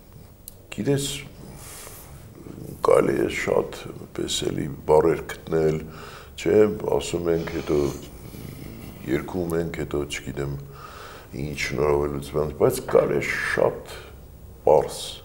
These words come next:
շնորհավոր, շնորհավոր նոր տարին։ Ես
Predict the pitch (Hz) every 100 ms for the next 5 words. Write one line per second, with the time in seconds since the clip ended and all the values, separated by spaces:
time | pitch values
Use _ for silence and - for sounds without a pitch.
0 | - - - 87 90 80 71 - - -
1 | - - - - - - - - - -
2 | - - 67 71 58 - - 52 53 -
3 | 50 55 - - - - - - _ _
4 | _ - - 92 95